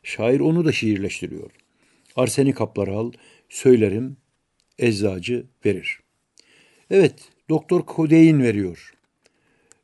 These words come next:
Ee, kodein nedir? Kodein, afyondan elde edilen, morfine benzeyen ve öksürük kesici olarak kullanılan bir ilaçtır, bir maddedir.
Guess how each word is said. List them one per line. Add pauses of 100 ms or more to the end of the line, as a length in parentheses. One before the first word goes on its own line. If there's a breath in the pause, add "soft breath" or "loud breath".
(120)
Ee,
kodein
nedir?
Kodein,
afyondan
elde
edilen,
morfine
benzeyen (920 soft breath)
ve
öksürük
kesici
olarak
kullanılan
bir (520)
ilaçtır,
bir
maddedir.